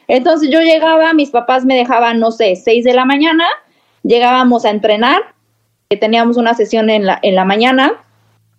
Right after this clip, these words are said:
Después de esa sesión íbamos a desayunar ahí mismo, íbamos a la escuela ahí mismo, a comer y luego a entrenar en la tarde otra vez y hasta la noche me recogían mis papás.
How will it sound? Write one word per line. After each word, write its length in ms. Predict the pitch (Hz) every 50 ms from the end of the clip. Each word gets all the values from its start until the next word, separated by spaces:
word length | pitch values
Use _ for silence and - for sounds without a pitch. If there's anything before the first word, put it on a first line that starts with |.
| -
Después 400 | - 208 226 226 226 - 262 262
de 60 | 277
esa 140 | 294 294 302
sesión 440 | 254 254 226 226 - 262 254 247 -
íbamos 380 | 220 226 226 220 220 214 214 233
a 40 |
desayunar 560 | 202 202 202 214 190 208 220 226 240 240 - -
ahí 240 | 180 185 185 196 208
mismo, 540 | 226 247 269 269 269 269 277 285 311 381 - _ _ _ _ _ _ -
íbamos 400 | - 254 254 262 254 240 226 220
a 80 | 220 190
la 80 | 202
escuela 480 | 208 202 - - 262 247 226 190 - -
ahí 280 | - 165 170 170 196 214
mismo, 600 | 233 254 277 294 277 269 269 277 294 392 523 - _ _ _ _ _ _ _ _ _ _ _ _
a 80 | - -
comer 540 | - 214 220 240 285 311 302 311 - - -
y 140 | - 233 226
luego 300 | 233 240 240 240 262 277
a 100 | - 226
entrenar 420 | 226 214 220 214 214 220 220 220
en 80 | 226 220
la 140 | 214 214 214
tarde 260 | 220 220 220 233 247
otra 200 | 247 254 269 277
vez 240 | 294 302 370 294 - -
y 140 | 240 226
hasta 260 | 226 214 - - 226 214
la 120 | 214 214
noche 260 | 233 254 247 - 320
me 120 | 269 254 240
recogían 420 | 233 214 202 202 208 214 208 214
mis 120 | 208 196
papás. 400 | - 175 165 - - 127 - -